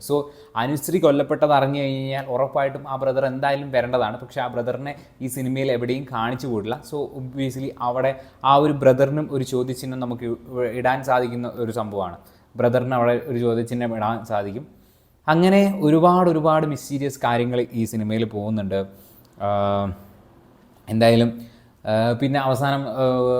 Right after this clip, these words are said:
ആ ഒരു കല്യാണക്കത്തിൻ്റെ ബേക്കിൽ ഒരു കുട്ടീനെ കെട്ടിത്തൂങ്ങി, ആഹ്, കെട്ടിത്തൂക്കുന്ന രീതിയിലുള്ളൊരു ഫോട്ടോയും കാര്യങ്ങളും അവിടെ പ്ലേസ് ചെയ്യുന്നുണ്ട്. അതെന്തിനാണ്, അതാരെയാണ് ഉദ്ദേശിച്ചത്,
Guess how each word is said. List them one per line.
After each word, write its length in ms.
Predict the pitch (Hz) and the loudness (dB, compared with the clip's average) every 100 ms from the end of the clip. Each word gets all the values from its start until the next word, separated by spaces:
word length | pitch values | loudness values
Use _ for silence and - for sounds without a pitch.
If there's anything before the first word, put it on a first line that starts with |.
| 127 120 | 0 0
ആ 20 | 135 156 | 0 0
ഒരു 80 | 151 | 2
കല്യാണക്കത്തിൻ്റെ 540 | 135 135 147 151 151 147 | 2 2 2 0 0 0
ബേക്കിൽ 200 | 131 131 131 | 0 -2 -4
ഒരു 60 | 127 | -6
കുട്ടീനെ 300 | 123 135 135 135 | -8 -6 -6 -6
കെട്ടിത്തൂങ്ങി, 500 | 123 135 139 135 135 131 135 | -8 -6 -6 -6 -8 -6 -4
ആഹ്, 260 | 120 117 110 120 | -2 -4 -6 -8
കെട്ടിത്തൂക്കുന്ന 520 | 139 151 143 135 139 135 | -8 -6 -6 -4 -4 -2
രീതിയിലുള്ളൊരു 400 | 127 131 127 123 | -2 -2 -4 -4
ഫോട്ടോയും 260 | 120 117 120 | -6 -6 -2
കാര്യങ്ങളും 280 | 117 117 113 | -2 -4 -4
അവിടെ 140 | 110 110 | -6 -6
പ്ലേസ് 200 | 107 101 | -8 -10
ചെയ്യുന്നുണ്ട്. 340 | 107 104 98 95 - - - - 131 | -10 -12 -12 -14 -16 -20 -20 -4 2
അതെന്തിനാണ്, 600 | 147 143 139 139 135 120 123 | 2 4 4 4 2 0 -2
അതാരെയാണ് 560 | 120 117 131 160 151 135 | -2 0 2 4 4 0
ഉദ്ദേശിച്ചത്, 440 | 123 127 127 120 | -2 -4 -4 -6